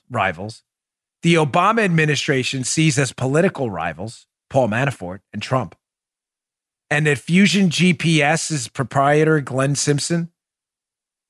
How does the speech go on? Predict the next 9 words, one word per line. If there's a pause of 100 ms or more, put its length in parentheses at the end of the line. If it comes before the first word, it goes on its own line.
(240)
sees
as
investigative
targets
they've
been
targeting
for
years?